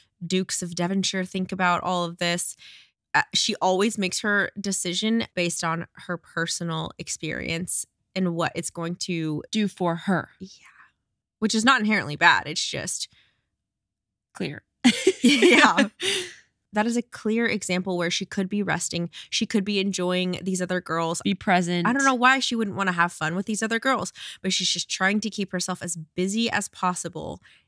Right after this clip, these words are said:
Speaker 1: in her own mind.
Speaker 2: Second,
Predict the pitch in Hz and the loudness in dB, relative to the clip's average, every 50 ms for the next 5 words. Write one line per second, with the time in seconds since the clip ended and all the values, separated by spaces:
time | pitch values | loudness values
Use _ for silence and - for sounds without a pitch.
0 | _ _ _ 196 196 185 185 185 185 175 - 190 175 - 165 170 165 165 170 170 | _ _ _ 0 0 2 2 0 -2 -2 0 -2 0 0 0 -2 -2 -2 -2 -2
1 | 160 151 139 101 60 - - - - _ _ _ _ _ _ _ _ _ _ _ | -2 -2 -4 -4 -6 -10 -14 -18 -18 _ _ _ _ _ _ _ _ _ _ _
2 | _ _ _ _ _ _ _ _ _ _ _ _ - - - 370 349 - 196 151 | _ _ _ _ _ _ _ _ _ _ _ _ -6 0 0 0 2 2 2 2
3 | 147 180 208 - | 2 -2 -4 -8